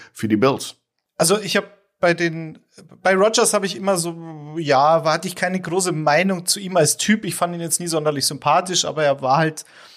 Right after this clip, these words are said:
Speaker 2: was mich immer fasziniert hat, dass er, egal was passiert um ihn rum, also er hat halt immer so eine brutale Ruhe, so eine gewisse Arroganz auch auf dem Platz auf, <laughs> ausgestrahlt.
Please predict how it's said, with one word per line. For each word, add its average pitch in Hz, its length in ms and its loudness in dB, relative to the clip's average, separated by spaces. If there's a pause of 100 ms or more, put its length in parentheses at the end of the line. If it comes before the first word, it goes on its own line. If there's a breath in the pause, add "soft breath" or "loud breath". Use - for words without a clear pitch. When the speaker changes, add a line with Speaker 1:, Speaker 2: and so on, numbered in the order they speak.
(160 loud breath)
Speaker 2:
was 156 160 2
mich 165 140 0
immer 185 160 4
fasziniert 165 480 -2
hat, 170 140 0
dass 151 140 0
er, 156 120 -6
egal 147 340 4
was 170 160 4
passiert 175 520 0
um 160 140 -2
ihn 151 120 -2
rum, 175 380 2
also 139 180 -2
er 143 80 2
hat 160 160 -2
halt 156 160 -2
immer 180 200 -2
so 151 60 0
eine 156 120 -4
brutale 151 440 0
Ruhe, 180 560 2
so - 120 -4
eine 151 160 -2
gewisse 160 340 0
Arroganz 156 460 0
auch 131 160 -6
auf 151 100 -6
dem 147 100 -4
Platz 143 280 -4
auf, - 220 -2
<laughs> - 40 -6
ausgestrahlt. 190 880 0